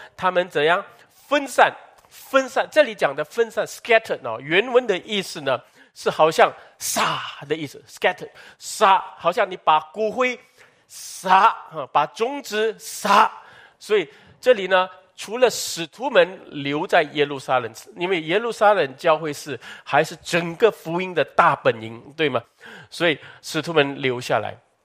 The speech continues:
那其余门徒很多很多，他们就分散，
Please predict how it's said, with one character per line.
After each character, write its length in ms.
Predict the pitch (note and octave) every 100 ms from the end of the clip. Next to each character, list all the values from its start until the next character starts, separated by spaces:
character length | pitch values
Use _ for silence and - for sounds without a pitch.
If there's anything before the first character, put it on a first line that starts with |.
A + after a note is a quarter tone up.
| -
那 140 | C3+
其 320 | - - G#3
余 240 | A#3+ A3 A3+
门 260 | F#3+ F3+
徒 180 | F#3 E3+
很 320 | E3 F#3 F#3
多 140 | G3 A3+
很 180 | F#3+ D3+
多， 240 | D3+ C3+ - - -
他 160 | - D#3+
们 140 | D3
就 100 | C#3+
分 340 | C3+ - D#3+ D#3+
散， 220 | D#3+ A#2+